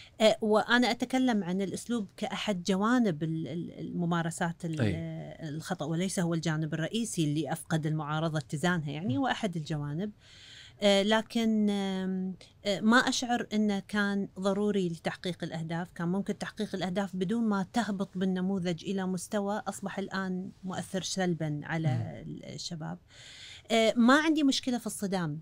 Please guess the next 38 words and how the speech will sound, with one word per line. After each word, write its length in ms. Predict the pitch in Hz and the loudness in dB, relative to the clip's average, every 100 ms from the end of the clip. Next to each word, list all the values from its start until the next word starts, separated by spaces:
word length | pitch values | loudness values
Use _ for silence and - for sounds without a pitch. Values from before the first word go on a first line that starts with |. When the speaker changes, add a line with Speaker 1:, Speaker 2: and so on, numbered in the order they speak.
| - | -6
Speaker 1:
يعني، 300 | 175 147 175 - | -4 -2 -4 4
أنا 180 | 208 208 | 4 4
Speaker 2:
أوكي. 100 | 180 | 2
Speaker 1:
بحد 200 | 208 208 | 0 0
ذاتي 440 | 180 190 - 196 - | 0 0 0 -4 -4
أت-، 60 | - _ - - - - - | -10 _ -16 -14 -16 -20 -16
آه، 300 | 175 - 196 | -14 -4 -2
أمارس 440 | 196 196 190 - | 0 0 -2 -2
مواقف 360 | 185 185 180 175 | 0 0 -4 -6
صدامية 540 | 190 180 175 185 185 | -2 0 0 0 0
يوميًا 460 | 202 233 240 247 175 | 0 2 4 4 4
في 100 | 185 | -2
القضايا 500 | - 170 165 160 156 | -6 -4 -4 -4 -6
اللي 160 | 151 | -6
أعمل 280 | 160 160 156 | -4 -4 -6
فيها، 300 | - 160 160 - - - | -6 -8 -8 -12 -10 0
لكن 320 | 196 - 214 | 0 2 -2
كيف 300 | - 269 269 | 2 4 4
تشكل 460 | - - 254 - 170 | 0 -2 -2 -4 -8
صدامك 520 | 160 156 160 170 - | -8 -6 -6 -8 -10
هذا؟ 260 | 170 165 175 - | -10 -10 -12 -6
Speaker 2:
هل 160 | - 120 | 4 6
ممكن 140 | 127 | 6
Speaker 1:
يعني، 140 | 196 123 | 6 6
Speaker 2:
يكون 180 | 104 113 | 8 6
Speaker 1:
بس 60 | |
Speaker 2:
صحي 280 | - 113 117 | 6 4 4
في 100 | - | 2
اتجاه 320 | - 110 104 | 0 2 2
صحيح 360 | 101 98 110 - | 2 -2 -2 0
صدام؟ 280 | 220 190 202 | 4 4 6
Speaker 1:
نعم، 220 | 220 170 | 2 0
طبعًا، 300 | - 233 208 | 2 2 2
Speaker 2:
تمام. 220 | 151 - - | 2 4 4
Speaker 1:
ممكن 220 | 220 220 | 2 0
يكون 260 | 185 202 | 0 -2
الصدام 440 | 175 - 175 196 214 | -2 -4 -2 0 0
صحي، 460 | - 277 - 196 | -2 -4 -2 -6